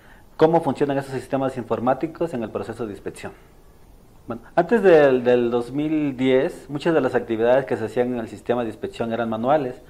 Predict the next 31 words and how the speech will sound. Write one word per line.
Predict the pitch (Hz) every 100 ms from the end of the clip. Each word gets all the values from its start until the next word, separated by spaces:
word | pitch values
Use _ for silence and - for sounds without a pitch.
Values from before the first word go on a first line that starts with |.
| - - -
a | 113
través | 107 110 117
de | 117
máquinas | 113 110 107 98
mecánicas, | 101 - 156 165 156 - 135 127
de | 110
disquete, | 95 98 - 131 139
etcétera, | 120 - 123 - 92
¿no? | 98 143 - - - - - -
A | 120
partir | 131 160
de | 190
dos | 170 135
mil | 160
diez | 156 151 156
empezamos | 131 120 127 131
a | 135
trabajar, | 110 107 107 120 123 -
eh, | 110 -
arduamente | 120 117 117 113 117 - 117
en | 107 98
la | 90 92
integración | 95 101 101 98 117
de |
sistemas | 117 104 - 113 117 113
informáticos | 107 104 101 110 110 117 135 -
para | 98 98
el |
sistema | 95 92 104 104
de | 101
inspección. | - 120 - 185